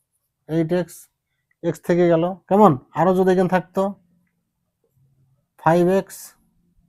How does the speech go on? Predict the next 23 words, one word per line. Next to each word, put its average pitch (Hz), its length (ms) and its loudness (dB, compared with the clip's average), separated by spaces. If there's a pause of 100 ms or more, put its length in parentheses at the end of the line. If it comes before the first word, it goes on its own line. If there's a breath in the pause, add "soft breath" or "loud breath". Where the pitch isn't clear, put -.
(800 soft breath)
তাহলে 175 220 2
কি 170 120 0
হতো? 170 180 2
তেরো 180 260 4
এক্স। 185 460 -2 (2250)
ক্লিয়ার? 208 280 8 (320)
ব্যাস। 104 260 -12 (240)
তাহলে 110 180 -8
এটার 113 220 -6
উত্তর 143 300 -2
কি 160 100 2
হলো? 196 480 4 (720)
এটার 107 220 -10
উত্তর 117 320 -8
হলো 151 240 -2
কি? 170 80 -6 (220)
চার 123 240 0
আর 123 60 0
দুই 147 200 -2
সিক্স 156 540 -4
এক্স, 95 320 -10 (2000)
সিক্স - 460 -14
এক্স। 95 200 -18